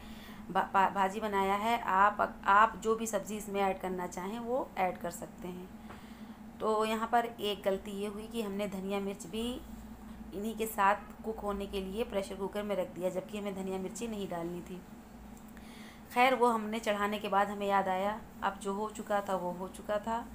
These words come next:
तो यहाँ पर हमने cooker में सब्जियों को transfer कर दिया और इसके अंदर हमने थोड़ा सा पानी डालना है और थोड़ा सा नमक, और तकरीबन चार सीटी हमें ले लेना है।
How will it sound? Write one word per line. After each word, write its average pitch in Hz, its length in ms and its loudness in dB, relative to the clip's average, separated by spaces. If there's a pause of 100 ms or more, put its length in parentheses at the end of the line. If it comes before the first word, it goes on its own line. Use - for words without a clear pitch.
(580)
तो 202 60 -2
यहाँ 208 360 0
पर 220 100 2
हमने 196 480 0
cooker 196 420 -4
में 208 180 -4
सब्जियों 180 500 -4
को 185 80 -2
transfer 185 560 -2
कर 214 200 -4
दिया 233 380 2
और 180 300 2
इसके 180 240 -6
अंदर 180 300 0
हमने 180 300 -2
थोड़ा 180 200 -2
सा 185 140 -2
पानी 202 300 0
डालना 220 340 -2
है 226 260 -2
और 185 320 2
थोड़ा 170 180 0
सा 233 180 -2
नमक, 208 360 -2 (1600)
और 190 240 4
तकरीबन 226 600 0
चार 190 320 4
सीटी 190 400 -6
हमें 208 280 -4
ले 208 220 0
लेना 170 280 -2
है। 175 180 -8